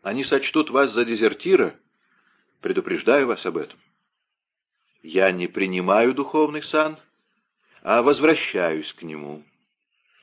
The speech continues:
Если я и дезертир, то как раз по отношению к церкви, брошенной мною ради мира».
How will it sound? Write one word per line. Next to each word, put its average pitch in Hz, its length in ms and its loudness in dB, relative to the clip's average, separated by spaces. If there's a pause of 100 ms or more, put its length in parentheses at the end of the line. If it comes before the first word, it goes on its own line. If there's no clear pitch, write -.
(180)
Если 160 380 2
я 165 220 6
и 139 140 0
дезертир, 147 600 2 (1040)
то 113 100 2
как 127 160 4
раз 160 200 4
по 151 100 4
отношению 170 500 2
к - 120 -12
церкви, 139 640 2 (200)
брошенной 127 580 2
мною 123 280 6
ради 113 220 4
мира». 107 400 -2